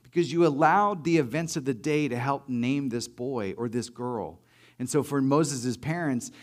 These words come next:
they wanted to figure out, or for Moses, who was now in the charge of Pharaoh's daughter,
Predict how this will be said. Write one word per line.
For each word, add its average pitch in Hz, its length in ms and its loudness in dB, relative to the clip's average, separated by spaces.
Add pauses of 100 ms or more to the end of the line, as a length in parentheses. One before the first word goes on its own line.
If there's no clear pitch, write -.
(180)
they 147 200 6
wanted 160 460 2
to 135 100 -6
figure 123 280 0
out, 117 120 4
or 131 80 0
for 123 180 -2
Moses, 135 420 2
who 127 180 -4
was 127 180 2
now 156 260 2
in 131 160 -2
the 120 80 0
charge 131 380 -4
of 113 100 -8
Pharaoh's 120 380 -6
daughter, 117 440 -2